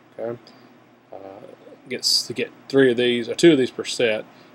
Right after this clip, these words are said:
and they're eighteen cents each. But anyway, pretty good little set. Uh, didn't take too long to part out. Uh, if you look, let's see, uh, total I've got seventy lots with eight hundred thirty-four items I'm about to add to my, my store.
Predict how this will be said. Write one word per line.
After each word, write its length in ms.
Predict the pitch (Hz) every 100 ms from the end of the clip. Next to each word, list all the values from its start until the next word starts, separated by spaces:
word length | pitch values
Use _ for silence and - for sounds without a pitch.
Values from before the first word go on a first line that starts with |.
| - _
and 80 | 104
they're 100 | 110
eighteen 300 | 110 113 107
cents 320 | - 117 -
each. 300 | - - - - - - - -
But 140 | 220
anyway, 240 | 190 120 - - - - _
pretty 140 | 262 285
good 160 | 254
little 180 | 220 214
set. 460 | - 214 226 143 -
Uh, 480 | 135 135 135 131 131 - - - - - - - -
didn't 160 | 143
take 160 | 151 143
too 120 | 151
long 140 | 143 139
to 60 |
part 240 | - 143 135
out. 400 | 147 151 - - - - - _ _ - 110
Uh, 220 | 107 104 101 _ _ _ _ _ _ _ _
if 160 | -
you 60 | 117
look, 180 | 117 - -
let's 120 | 117 -
see, 180 | 117
uh, 180 | 113 110 -
total 320 | 135 143 127
I've 100 | 120
got 140 | 120
seventy 500 | - - 123 123 120
lots 600 | 113 110 117 107 - - -
with 160 | 127 117
eight 160 | 120
hundred 220 | 117 113
thirty-four 400 | 113 120 117 117
items 240 | 110 110 107
I'm 60 |
about 180 | 107 107
to 100 | -
add 220 | 110 107
to 80 | 110
my, 140 | 107 107 -
my 120 | 110
store. 420 | - 117 117 110